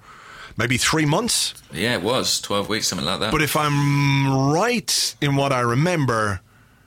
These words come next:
Speaker 1: he was stretchered off the pitch. <laughs> He was in bits. And I think
Speaker 2: Mm.
Speaker 1: Ramsey just kinda walked off. Um, so I wonder, I, I mean, it'd be nice, wouldn't it?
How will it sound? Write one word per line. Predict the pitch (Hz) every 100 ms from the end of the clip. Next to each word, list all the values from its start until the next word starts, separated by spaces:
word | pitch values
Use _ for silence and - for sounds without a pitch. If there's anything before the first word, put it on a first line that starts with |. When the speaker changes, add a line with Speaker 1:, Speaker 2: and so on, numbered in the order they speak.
| _ - _ _ -
Speaker 1:
he | 143 165
was | 156 143
stretchered | - 190 151 - 135
off | 120 -
the | 120
pitch. | 147 101 - - 92
<laughs> | 82 - 123 - - - -
He | 156
was | 156 139
in | 143
bits. | 175 117 - - - - 127
And | 131 135
I | 135
think | 135 139 135
Speaker 2:
Mm. |
Speaker 1:
Ramsey | 139 160 156 135
just | 123 127
kinda | - 120 113
walked | 117 120 -
off. | 139 156 - - -
Um, | 117 120 120 123 120 120 - _ _ _ _ -
so | - 147
I | 143
wonder, | 165 220 202
I, | 135 147 151
I |
mean, | 151 151 143 113 - - - - - - _ _ _ _ _ - -
it'd | 127 127
be | 123
nice, | 120 147 -
wouldn't | 120 143
it? | 175